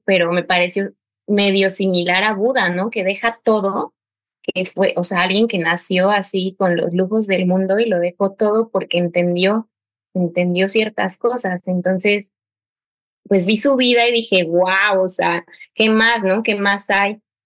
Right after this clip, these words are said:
Y me acordé que por ahí Alberto me había mandado un link de, de esta escuela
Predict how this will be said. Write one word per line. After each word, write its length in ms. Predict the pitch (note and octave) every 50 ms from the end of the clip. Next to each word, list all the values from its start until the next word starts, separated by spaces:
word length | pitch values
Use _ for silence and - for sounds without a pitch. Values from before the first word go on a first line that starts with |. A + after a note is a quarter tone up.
| _ _ _ _ _ _ _ _ _ _ -
Y 120 | - G3
me 100 | F#3+ F#3+
acordé 600 | F#3 F#3 F#3 F#3+ F#3+ F#3 F#3+ G3 G3+ G#3 G#3+ G#3
que 100 | G#3+ A3+
por 200 | G#3+ G#3+ G#3 G3
ahí 500 | F3+ F3 F3+ F3+ F#3+ G3 G3+ G#3 A3 A3 _ _ _ _ _ _ -
Alberto 480 | G#3 G#3+ G#3 G3+ G#3 G#3 G#3+ G#3 - A3+
me 120 | A#3 A3+ G#3
había 200 | F#3+ F#3+ F#3+ F#3+
mandado 460 | G3 G3+ G3+ G3+ G3+ G3+ G3+ G3+ G#3
un 100 | G#3 G#3
link 500 | G3+ G3+ G3+ G#3 G#3 G#3 G#3+ A3 A3+ - - _ -
de, 680 | G3+ G3 F#3+ F#3 F3+ F3 F3 E3+ E3 E3 D#3+ - - -
de 200 | - F3 F3+ F3+
esta 200 | F#3 F#3 - -
escuela 840 | G#3+ G#3 - - _ - G#3 G#3 G#3 G3+ G3+ G3 G3+ G#3 A#3+ - -